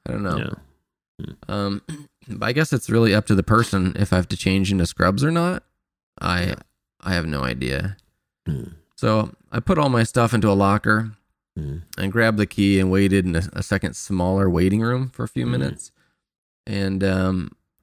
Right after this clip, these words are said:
Speaker 1: she came and got me, like, ten minutes later and takes my key and put my mask, my, my mask I have on my face. She puts it down, a nice little, a sanitary Kleenex.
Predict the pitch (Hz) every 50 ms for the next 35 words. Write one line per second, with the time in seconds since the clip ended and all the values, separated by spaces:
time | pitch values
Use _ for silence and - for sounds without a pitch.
0 | _ _ _ _ _ - - - 120 120 - 117 98 101 98 95 92 85 90 90
1 | 85 67 80 80 82 82 82 85 - 95 85 85 82 80 78 76 - 87 90 90
2 | 87 90 90 87 82 73 73 - - 90 85 - - 80 82 - - 143 139 131
3 | 127 127 123 104 101 - 110 87 101 90 87 90 90 90 95 - - - - -
4 | _ - - - _ - - 92 90 - - 95 95 92 95 87 80 - - -
5 | 95 92 92 95 - 95 92 87 92 82 76 - - 107 95 98 98 - 95 -
6 | - - - 92 - 101 92 - - 76 90 92 90 90 90 87 87 85 85 87
7 | 90 - - 90 85 80 - - - - _ - - 92 - - 95 92 92 95
8 | - - 107 92 95 92 - - 101 95 98 95 92 98 95 - - - - -
9 | -